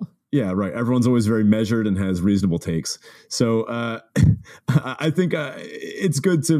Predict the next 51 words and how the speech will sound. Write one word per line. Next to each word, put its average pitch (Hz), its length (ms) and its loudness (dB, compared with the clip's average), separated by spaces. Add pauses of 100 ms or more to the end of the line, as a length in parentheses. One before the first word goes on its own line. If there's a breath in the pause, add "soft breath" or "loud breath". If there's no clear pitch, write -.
(120)
you 143 160 0
know, 117 160 0
compliment 117 560 0
Wizards 113 280 2
when 110 100 2
they're 107 100 2
doing 110 180 2
stuff 104 300 -4
right. 120 260 -2
And, 98 260 2 (280 loud breath)
um, 92 420 0 (240)
for 151 100 0
all 180 120 -2
the 190 80 4
gripes 123 340 2
that 110 60 -2
people 107 180 0
tend 113 220 0
to 101 40 0
have 98 220 -2
against 98 260 -2
Wizards, 131 540 0
it's 151 180 0
usually 170 440 4
against 117 260 0
the 107 80 2
people 107 260 2
setting 101 240 0
the 90 80 2
prices. - 520 -10 (320 soft breath)
And 104 120 0
it's 110 140 0
usually 165 260 4
against 139 220 2
people 117 260 4
determining 107 520 2
product 107 400 -4
release 95 260 4
schedules. 82 540 -4 (180 soft breath)
But 160 140 0
it's - 160 0
not 185 320 2
Mark 110 240 0
Rosewater, 67 480 -6
right? 117 280 -2
It's 143 200 -4
not 170 180 -2
the 139 80 0
people 120 320 4
that 110 100 2
are, 98 240 0